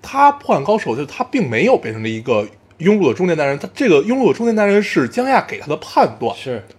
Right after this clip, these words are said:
Speaker 1: 对，
Speaker 2: 嗯。
Speaker 1: 所以就是，<clears throat> 他其实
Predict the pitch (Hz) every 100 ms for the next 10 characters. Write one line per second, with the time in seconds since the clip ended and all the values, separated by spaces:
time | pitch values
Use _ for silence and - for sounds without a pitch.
0 | _ 135 98 90 - - _ 240 196 -
1 | 185 147 147 - 185 170 - - 262 277
2 | 285 269 190 139 147